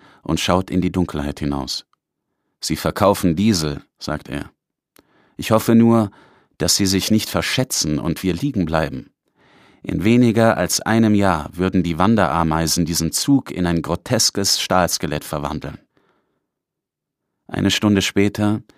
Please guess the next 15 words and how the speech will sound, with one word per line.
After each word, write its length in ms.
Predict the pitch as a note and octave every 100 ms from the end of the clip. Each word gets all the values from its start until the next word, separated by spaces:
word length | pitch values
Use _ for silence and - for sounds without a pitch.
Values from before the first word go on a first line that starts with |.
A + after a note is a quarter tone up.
| _
setzt 300 | - G2 -
sich 160 | - -
der 100 | F2+
Zug 340 | - G#2+ -
wieder 180 | F#2 F2
in 80 | E2
Bewegung. 600 | D#2 D#2+ C#2+ D2 C2+ - _ _ _ _ _ _ _ _ _ _ _ _ _ _ _ _ _
Später 580 | - - F#2+ - A2+ G2+
halten 260 | G2 -
sie 180 | F2+ F2
unerklärlich 600 | - G#2 F#2+ G2 F2+ F2
lange 320 | F2 F2 F#2 F#2+
in 160 | F2
Kapiri 440 | - F2+ G2 F2+ E2+
Porsi. 500 | F2 D#2 - C#2+